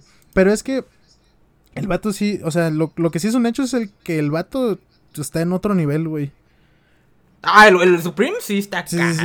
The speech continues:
Speaker 2: cabrón,
Speaker 1: Pero
Speaker 2: ese vato sí está roto, man.
Speaker 1: Pero, eh, es que la neta, no te voy a, o sea, <laughs>
Speaker 2: Ahorita
Speaker 1: no te voy a
Speaker 2: no me
Speaker 1: decir lo
Speaker 2: digas,
Speaker 1: que leí,
Speaker 2: pero
Speaker 1: no voy a
Speaker 2: luego me
Speaker 1: decir
Speaker 2: dices.
Speaker 1: nada de,
Speaker 2: Luego
Speaker 1: de lo
Speaker 2: me
Speaker 1: que leí,
Speaker 2: dices.
Speaker 1: porque, ajá,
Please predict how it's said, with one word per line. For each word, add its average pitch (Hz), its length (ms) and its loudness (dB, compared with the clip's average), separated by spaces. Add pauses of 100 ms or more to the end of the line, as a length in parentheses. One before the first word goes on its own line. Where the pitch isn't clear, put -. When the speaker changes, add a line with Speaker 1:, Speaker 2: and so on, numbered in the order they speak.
(120)
Speaker 2:
cabrón, 175 460 -4
Speaker 1:
Pero 185 160 4
Speaker 2:
ese 185 60 8
vato 175 220 4
sí 180 80 -4
está 170 160 0
roto, 147 440 -4
man. 135 300 -10 (440)
Speaker 1:
Pero, 190 260 6
eh, 190 180 -6 (360)
es 202 160 -4
que 277 100 -4
la 226 140 2
neta, 226 440 0 (420)
no 175 140 0
te 208 80 0
voy 208 200 2
a, 208 260 0 (140)
o 170 60 -2
sea, 185 300 2 (420)
<laughs> - 400 -2
Speaker 2:
Ahorita 240 320 6
Speaker 1:
no 262 60 10
te - 20 10
voy - 0 -
a - 0 -
Speaker 2:
no - 20 10
me - 0 -
Speaker 1:
decir 202 160 4
lo 170 80 6
Speaker 2:
digas, - 120 2
Speaker 1:
que 247 60 2
leí, 214 200 4
Speaker 2:
pero 233 140 4
Speaker 1:
no 254 80 6
voy 285 60 6
a 302 40 4
Speaker 2:
luego 269 140 4
me 214 60 4
Speaker 1:
decir 202 200 2
Speaker 2:
dices. 208 160 0
Speaker 1:
nada 220 300 2 (220)
de, 139 60 -4
Speaker 2:
Luego 170 300 4 (140)
Speaker 1:
de - 20 8
lo 214 120 8
Speaker 2:
me 214 100 2
Speaker 1:
que 202 60 6
leí, 196 160 6
Speaker 2:
dices. 233 160 2 (340)
Speaker 1:
porque, 202 560 0 (500)
ajá, 160 460 -2